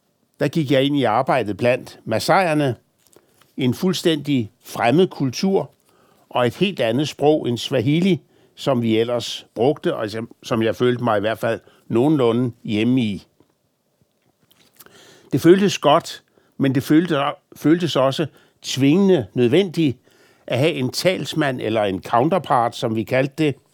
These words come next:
som kunne støtte mig med at tale sproget og forstå kulturen, ikke mindst det sidste. I min missionærtid, der har jeg gang på gang takket Gud for de mennesker,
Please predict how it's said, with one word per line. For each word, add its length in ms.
som 260
kunne 260
støtte 320
mig 140
med 100
at 120
tale 260
sproget 520
og 180
forstå 480
kulturen, 640
ikke 280
mindst 460
det 100
sidste. 420
I 80
min 220
missionærtid, 720
der 100
har 120
jeg 140
gang 260
på 120
gang 260
takket 400
Gud 220
for 160
de 140
mennesker, 600